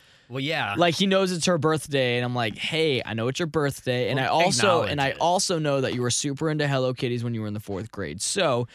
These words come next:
Speaker 2: here's a Hello Kitty with your face on it."
Speaker 1: And a lock of your hair.
Speaker 2: You
Speaker 1: Don't
Speaker 2: can't
Speaker 1: ask me how I <laughs> achieved this, but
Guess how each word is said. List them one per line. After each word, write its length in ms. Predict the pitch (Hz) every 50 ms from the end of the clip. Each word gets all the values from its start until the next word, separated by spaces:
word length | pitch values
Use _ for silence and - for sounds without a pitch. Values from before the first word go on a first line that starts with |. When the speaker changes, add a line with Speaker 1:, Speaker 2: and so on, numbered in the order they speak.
| - - - -
Speaker 2:
here's 280 | - - 196 220 233 196
a 100 | 185 147
Hello 340 | 127 139 160 165 180 180 160
Kitty 340 | - - 160 143 131 113 110
with 140 | 113 107
your 160 | 113 123 135 139
face 420 | - - - 143 135 123 - -
on 160 | 92 78 76
it." 180 | 78 69 - - - _ _ _ _ -
Speaker 1:
And 80 | 165 160
a 40 | 151
lock 240 | 147 135 139 131
of 100 | 123 110
your 120 | 113 110 104
hair. 260 | 110 104 90 87 85
Speaker 2:
You 100 | 95 170
Speaker 1:
Don't 120 | 165 147 196 233
Speaker 2:
can't 100 | 233 233
Speaker 1:
ask 160 | - 165 - -
me 80 | 160
how 180 | 143 139 113 - -
I 60 | 180
<laughs> 120 | 123 135
achieved 460 | 131 120 - - 123 110 98 95 - -
this, 160 | - - -
but 160 | - - -